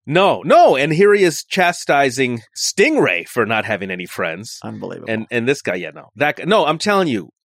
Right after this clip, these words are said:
Speaker 1: I want this guy to get what's coming to him. Absolutely.
Speaker 2: Stay tuned, Sal. <laughs> So now we're at Cobra Kai,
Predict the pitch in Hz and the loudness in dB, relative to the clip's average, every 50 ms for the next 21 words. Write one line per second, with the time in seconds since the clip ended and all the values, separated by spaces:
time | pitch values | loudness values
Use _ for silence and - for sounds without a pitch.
0 | _ _ - 139 151 151 151 147 - 143 - - - 123 123 113 104 104 95 85 | _ _ -4 -2 0 0 -2 -2 -2 -6 -6 -2 0 0 2 2 0 0 -4 -4
1 | _ - 120 - 104 104 - - - 82 82 80 78 - 71 - _ _ _ 87 | _ -2 -2 -2 -2 -6 -8 -10 -12 -14 -16 -16 -18 -20 -20 -20 _ _ _ -16
2 | 87 - - - - - _ _ _ _ _ _ _ _ _ _ _ _ _ _ | -16 -16 -18 -20 -20 -20 _ _ _ _ _ _ _ _ _ _ _ _ _ _
3 | _ _ _ _ _ _ _ _ _ _ _ _ - - 127 127 127 127 - - | _ _ _ _ _ _ _ _ _ _ _ _ -10 -4 -4 -2 -2 -2 -4 -8
4 | - - - - - - _ _ _ _ _ _ _ - - _ - - - _ | -8 -10 -14 -16 -16 -18 _ _ _ _ _ _ _ -20 -20 _ -20 -20 -20 _
5 | - - - - 131 139 147 180 220 254 220 151 - - 147 131 113 123 113 - | -18 -14 -10 -4 -2 0 2 2 2 2 0 0 0 0 0 0 0 0 -4 -4
6 | - 65 58 - - - | -6 -8 -10 -12 -14 -20